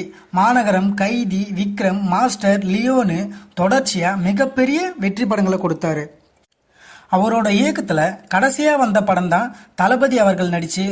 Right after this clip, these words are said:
ரெண்டாயிரத்தி இருபத்தி மூணுல ரிலீஸ் ஆன லியோ படம். உலகம் முழுவதும் around அறுநூத்தி இருபது கோடி வரை கலெக்ட் பண்ணி தமிழ் சினிமாவோட மூணாவது ஹையஸ்ட்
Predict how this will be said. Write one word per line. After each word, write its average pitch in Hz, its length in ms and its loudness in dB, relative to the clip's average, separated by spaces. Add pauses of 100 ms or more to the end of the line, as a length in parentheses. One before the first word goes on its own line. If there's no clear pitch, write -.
ரெண்டாயிரத்தி 226 500 2
இருபத்தி 220 340 -2
மூணுல 202 300 2
ரிலீஸ் 190 260 -2
ஆன 170 160 -2 (300)
லியோ 208 220 2 (100)
படம். 156 200 -2 (540)
உலகம் 247 360 4
முழுவதும் 220 500 0 (220)
around 226 300 2 (200)
அறுநூத்தி 294 400 2
இருபது 220 320 0
கோடி 233 240 0
வரை 240 220 4
கலெக்ட் 196 300 0
பண்ணி 160 220 -2 (400)
தமிழ் 262 320 4
சினிமாவோட 175 500 0 (460)
மூணாவது 285 520 4
ஹையஸ்ட் 254 400 0